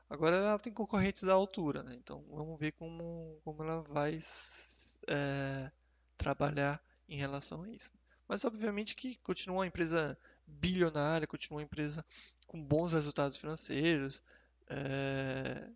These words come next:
e crescendo bastante, né? Então, não sabemos como vai ficar, mas os-, a,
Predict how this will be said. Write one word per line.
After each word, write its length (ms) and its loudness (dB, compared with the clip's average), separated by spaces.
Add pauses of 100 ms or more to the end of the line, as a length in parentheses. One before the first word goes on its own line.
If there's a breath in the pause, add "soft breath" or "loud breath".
(380)
e 120 -10
crescendo 400 -6
bastante, 520 -8 (140)
né? 160 -14 (1400)
Então, 580 -6 (720 loud breath)
não 200 -6
sabemos 420 0
como 180 -4
vai 100 6
ficar, 380 6
mas 260 0
os-, 200 -6
a, 160 -6